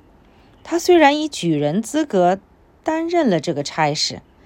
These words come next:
但总觉得子弟进学堂当兵不大好，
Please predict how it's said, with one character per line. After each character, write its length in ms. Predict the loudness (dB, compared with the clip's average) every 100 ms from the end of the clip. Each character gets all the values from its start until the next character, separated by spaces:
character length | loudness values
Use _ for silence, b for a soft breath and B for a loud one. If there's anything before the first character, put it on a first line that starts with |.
| B B B
但 160 | 2
总 240 | 4 4 4
觉 240 | 4 6
得 160 | 6 4
子 240 | 2 -2
弟 220 | 0 -2
进 280 | -2 0 0
学 280 | -2 -2 -2
堂 340 | -2 -4 -6 -10 b _ 0
当 240 | 2 2
兵 200 | -2 -4
不 100 | 0
大 120 | 0
好， 280 | 0 -4 -8